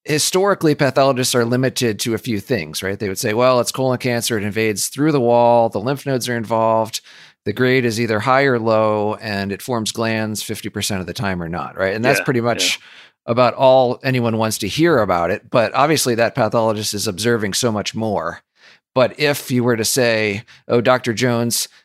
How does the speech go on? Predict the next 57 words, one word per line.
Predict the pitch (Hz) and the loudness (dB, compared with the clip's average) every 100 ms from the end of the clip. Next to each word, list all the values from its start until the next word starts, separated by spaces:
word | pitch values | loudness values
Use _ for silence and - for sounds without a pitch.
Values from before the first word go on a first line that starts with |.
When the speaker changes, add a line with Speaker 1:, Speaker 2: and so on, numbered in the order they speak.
| - | -4
Speaker 1:
could | 135 | -2
you | 143 | 0
tell | - 165 156 | 2 4 4
us | 135 - | 0 -4
if | 135 | -2
there's | 135 107 | -2 -2
tumor | - 185 123 | 2 2 4
budding," | 95 80 76 87 | 2 -2 -4 -10
right? | 101 110 110 | -2 -2 -2
And | 120 113 | -6 -2
there's, | 113 104 135 | -2 0 0
like, | 113 | 0
all | 131 151 | 2 4
these | 131 | 2
other | 123 131 104 | 2 0 0
things | - 165 117 101 104 | 0 0 2 -2 -4
that | 113 | -4
could | - 156 | -4 -2
be | 139 | -2
prognostic, | 120 95 110 135 - 98 - - - - | -2 -4 -4 -4 -4 -8 -10 -14 -18 -10
but | - 123 | -4 0
there's | 131 143 | 0 2
not | 160 151 | 2 4
really | 147 135 | 4 4
a | |
good | 131 127 | 4 2
way | 131 | 2
to | 117 | 0
standardize | - 131 135 123 120 120 | 0 0 2 2 2 2
it. | 127 | -2
Or | 113 | 0
even | 127 139 | 0 0
if | 139 | -2
that | 131 127 | -2 -2
was | 123 | 0
on | 123 117 | -2 -2
the | 110 | -2
report, | 101 - 190 139 127 - - - - - - | -4 -2 2 2 2 -4 -10 -20 -20 -14 -2
like, | 117 - | -2 0
maybe | 123 135 131 | 2 2 2
in | 123 | 0
the | 113 | 0
hands | 117 117 110 | 0 0 0
of | 101 | -4
an | 87 | -2
expert | 139 - 135 113 | -2 0 -2 -2
pathologist | 120 123 117 110 107 | -2 2 0 0 -4
like | 95 - | -4 -2
you, | 151 147 139 - - - | -2 0 -2 -6 -20 -8
you, | 120 143 147 - | 2 4 4 2
you | 139 | 2
might | 151 135 131 | 4 2 2
be | 123 | 2
able | 123 120 | 2 0
to, | - 113 107 - _ | 0 0 0 -4 _
to | - 104 | -6 -4
say, | - 127 110 107 104 | 0 2 2 2 -2